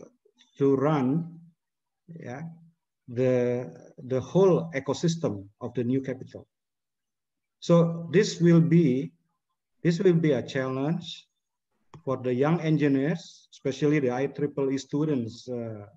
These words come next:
the I T B chapter, and all the professors there,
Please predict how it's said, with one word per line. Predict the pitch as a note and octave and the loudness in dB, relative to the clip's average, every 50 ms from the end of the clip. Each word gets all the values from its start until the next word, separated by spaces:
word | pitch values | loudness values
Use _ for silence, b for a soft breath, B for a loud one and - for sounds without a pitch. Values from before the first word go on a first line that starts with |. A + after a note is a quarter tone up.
| _ _ _ _ _ _ _ _ _ _ | _ _ _ _ _ _ _ _ _ _
the | A#2 A#2 A#2 | -12 -10 -8
I | B2 B2+ | -6 -8
T | B2 - C3+ | -6 -4 -6
B | B2+ C3 C3 | -6 -6 -8
chapter, | - - C3 C3 - - B2+ G#2 - - - _ _ _ _ _ _ _ _ _ _ _ _ _ _ | -6 -8 -8 -8 -8 -10 -8 -8 -8 -10 -14 _ _ _ _ _ _ _ _ _ _ _ _ _ _
and | B2 A#2+ B2+ | -8 -6 -4
all | A#2+ C#3+ D3+ D#3+ | 0 2 2 2
the | D3 D3 | 2 0
professors | D#3+ - C3 - - D#3+ E3 E3 E3+ C#3 A2+ - - - | 0 -2 -4 -2 0 0 2 2 2 0 -2 -4 -8 -8
there, | B2 A2+ G2 | -8 -8 -8